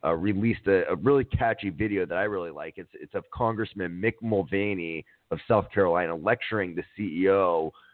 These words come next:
of the company Mylan that creates the EpiPen. He's also somewhat lecturing the self-righteous members of Congress. And as he is actually quoted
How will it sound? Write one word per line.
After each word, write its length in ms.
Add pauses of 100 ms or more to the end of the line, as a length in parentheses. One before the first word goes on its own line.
(140)
of 120
the 60
company 420
Mylan 760 (360)
that 100
creates 440 (120)
the 80
EpiPen. 580 (300)
He's 160
also 500 (160)
somewhat 340
lecturing 460
the 80 (140)
self-righteous 580
members 320
of 140
Congress. 500 (680)
And 320
as 160
he 140
is 80
actually 320
quoted 420